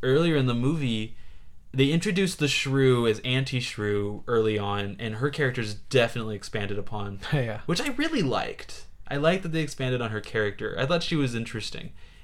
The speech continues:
Speaker 2: No,
Speaker 1: It sh-,
Speaker 2: it, she
Speaker 1: it
Speaker 2: was.
Speaker 1: shows that she, she's annoying, which is not, in the book, she's not
Speaker 2: She was shrewish.
Speaker 1: In the book, <laughs> yeah.
Speaker 2: <laughs>
Speaker 1: It's, so in,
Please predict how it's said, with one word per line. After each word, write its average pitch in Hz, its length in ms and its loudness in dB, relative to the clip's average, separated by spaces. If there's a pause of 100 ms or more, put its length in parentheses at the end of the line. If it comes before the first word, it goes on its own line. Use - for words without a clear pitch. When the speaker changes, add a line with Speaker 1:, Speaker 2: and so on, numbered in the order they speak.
Speaker 2:
No, 233 140 12
Speaker 1:
It 233 80 4
sh-, 240 40 2
Speaker 2:
it, 214 180 4
she 240 80 6
Speaker 1:
it - 20 6
Speaker 2:
was. 165 100 8
Speaker 1:
shows 208 180 8
that 226 120 8
she, 190 360 2
she's 165 280 2
annoying, 156 760 4
which 131 180 6
is 123 140 -2
not, 139 280 2
in 165 80 2
the 160 60 4
book, 202 160 4
she's 262 140 -2
not 233 140 2
Speaker 2:
She - 240 0
was 120 420 -2
shrewish. 143 560 -2
Speaker 1:
In 175 60 4
the 202 80 8
book, 208 260 2
<laughs> - 40 -8
yeah. 151 600 8 (540)
Speaker 2:
<laughs> - 140 -4
Speaker 1:
It's, 143 500 2
so 185 80 6
in, 190 180 10